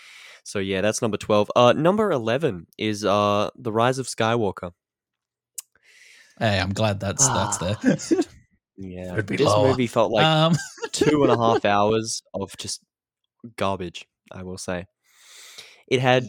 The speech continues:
Speaker 1: uh,
Speaker 2: Yeah.
Speaker 1: you know, it sucks when the best part of the movie is Babu Freak. <laughs>
Speaker 2: Yep, yep. That's the only good thing
Speaker 1: Yeah.
Speaker 2: about that movie.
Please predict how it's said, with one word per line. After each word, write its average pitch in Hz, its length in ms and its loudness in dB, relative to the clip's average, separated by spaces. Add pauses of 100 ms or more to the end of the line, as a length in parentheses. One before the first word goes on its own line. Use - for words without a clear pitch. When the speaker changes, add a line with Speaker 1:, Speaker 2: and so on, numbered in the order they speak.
(360)
Speaker 1:
uh, 110 300 4
Speaker 2:
Yeah. - 120 -12
Speaker 1:
you 131 140 -4
know, 147 140 4
it 160 80 0
sucks - 500 0
when 117 180 -2
the 104 100 -4
best 98 500 -6
part 95 340 -4
of 95 140 -10
the 101 100 -4
movie 95 400 -6
is 104 160 -6
Babu 95 340 -6
Freak. - 400 -10 (600)
<laughs> - 200 -4 (440)
Speaker 2:
Yep, 147 220 -2 (140)
yep. 135 180 2
That's 123 240 0
the 123 80 -4 (100)
only 131 140 4
good 120 180 0
thing 95 280 0
Speaker 1:
Yeah. 127 60 4
Speaker 2:
about 117 180 0
that 113 100 0
movie. 104 340 -2